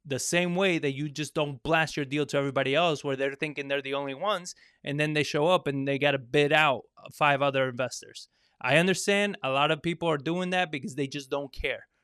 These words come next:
right? All they care about is the money. I'm telling you, don't do it that way. Build a business, build a reputation. Before you assign the deal, uh, you're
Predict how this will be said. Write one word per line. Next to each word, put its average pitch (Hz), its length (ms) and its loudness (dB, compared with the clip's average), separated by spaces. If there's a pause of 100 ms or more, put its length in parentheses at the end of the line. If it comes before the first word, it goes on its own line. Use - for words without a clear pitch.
(140)
right? 151 260 0
All 139 160 0
they 160 120 2
care 160 160 0
about 151 240 2
is 135 100 -6
the 139 60 -4
money. 139 340 -4 (480)
I'm 175 280 2
telling 175 360 -2
you, 156 80 -4
don't 147 300 -4
do 143 140 -2
it 131 100 -6
that 107 200 -10
way. 107 180 -14 (380)
Build 160 220 4
a 185 60 -2
business, 147 640 -4 (280)
build 139 220 0
a 139 60 2
reputation. - 640 -6 (320)
Before 196 520 8
you 175 340 6
assign 156 500 4
the 147 80 4
deal, 143 460 0 (440)
uh, 135 380 4
you're 135 280 -6